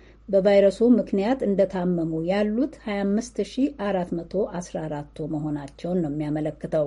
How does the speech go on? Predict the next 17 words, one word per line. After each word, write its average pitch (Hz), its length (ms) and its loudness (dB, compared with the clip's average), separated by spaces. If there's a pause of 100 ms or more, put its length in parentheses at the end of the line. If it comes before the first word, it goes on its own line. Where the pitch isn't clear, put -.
(340)
ሁለት 175 320 -2
መቶ 185 200 -6 (280)
አርባ 202 240 0
ሁለት 185 340 2
ሺህ 277 340 0
አራት 175 300 -4
መቶ 160 360 -6
አርባ 170 300 -10
ሁለቱ 170 420 -4 (300)
ያገገሙ 180 640 -2
መሆናቸውንም 151 880 2
አክሏል። 151 520 -2 (220)
የሰባት 208 480 0
ሰዎች 208 420 0
ሕይወት 208 340 0
በበሽታው 180 580 -2
ሳቢያ 160 480 -4